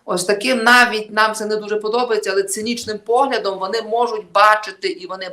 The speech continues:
бачать стратегічніше, в довшій перспективі, чого ми не бачимо і чого не хоче бачити наша...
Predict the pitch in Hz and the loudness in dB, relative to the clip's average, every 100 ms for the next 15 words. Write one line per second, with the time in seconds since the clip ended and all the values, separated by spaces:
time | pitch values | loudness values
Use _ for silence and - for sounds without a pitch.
0 | 160 165 160 - - _ _ _ - 202 | 4 6 4 -4 -14 _ _ _ -6 -2
1 | 208 208 196 170 170 - 160 156 151 143 | 2 4 2 2 -6 -8 -10 -8 -4 -2
2 | 139 - - 175 196 202 196 185 170 180 | -4 -10 -6 0 2 0 -2 -4 -6 -6
3 | 170 147 139 127 143 165 196 214 214 - | -4 0 0 0 2 4 8 6 6 -2
4 | - 175 214 208 202 226 262 226 196 202 | -4 2 2 4 6 6 6 0 -2 -2
5 | 208 - 220 196 240 233 226 214 - 220 | -4 2 2 6 4 4 2 0 2 2
6 | 196 175 165 165 165 147 143 139 143 143 | 2 -2 -2 0 0 -4 -8 -6 -4 -4
7 | - 131 | -6 -18